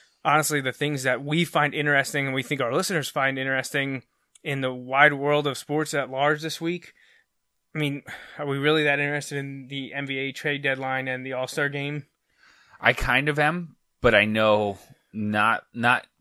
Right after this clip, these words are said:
Speaker 2: even for me, which probably amongst the two of us, and certainly probably further out into our listeners, I probably,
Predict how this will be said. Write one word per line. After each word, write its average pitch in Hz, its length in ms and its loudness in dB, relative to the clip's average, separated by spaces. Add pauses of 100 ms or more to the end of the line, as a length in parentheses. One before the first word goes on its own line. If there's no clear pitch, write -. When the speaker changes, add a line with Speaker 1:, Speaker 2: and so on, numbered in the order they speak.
Speaker 2:
even 160 260 0
for 139 140 -2
me, 117 340 0 (200)
which 117 280 0 (340)
probably 170 440 2
amongst 123 600 0 (280)
the 110 140 -2
two 147 220 2
of 80 100 -2
us, - 340 -10 (240)
and 110 160 -4
certainly 131 640 -4
probably 107 640 -2 (160)
further 104 320 0
out 104 220 4
into 98 240 -4
our 90 100 2
listeners, 117 500 -4 (540)
I 113 180 4
probably, 123 800 -4